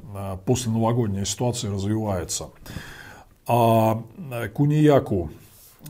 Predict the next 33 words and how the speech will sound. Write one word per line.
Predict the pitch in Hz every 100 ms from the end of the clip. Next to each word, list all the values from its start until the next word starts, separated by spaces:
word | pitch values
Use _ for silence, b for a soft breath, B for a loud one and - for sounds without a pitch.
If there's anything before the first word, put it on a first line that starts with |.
| 143
Два | 110 139
вопроса. | 131 110 151 165 - 135 123
Как | 139 131
относитесь | 127 147 147 - 120 -
к, | - -
э, | 110 113
вступлению | 104 - - 135 120
России | 120 - 170 147
в |
Е | 113 120 127
С | 143 -
и |
нато? | 135 139 120 - 85 - B B B B B B B
Почему | - 151
перспектива | 139 151 - 139 127 160 135
вступления | - 127 - 143 127 120
в |
России | 120 127 147 131
в | 117
Е | 120 143 180
С, | - - -
э, | 147 127 117 104 - - - - _ _ _ - - - _ - - -
практически | 123 117 147 - 127
не | 120
обсуждается | 117 131 123 123 113 107
никогда, | 110 117 110 135 170
нигде, | 139 107 120 147
ни | 135
в | 104
каких | 117 107 123 120
даже | 107 107
оппозиционных | 107 104 101 117 113
кругах? | - 123 170 208 208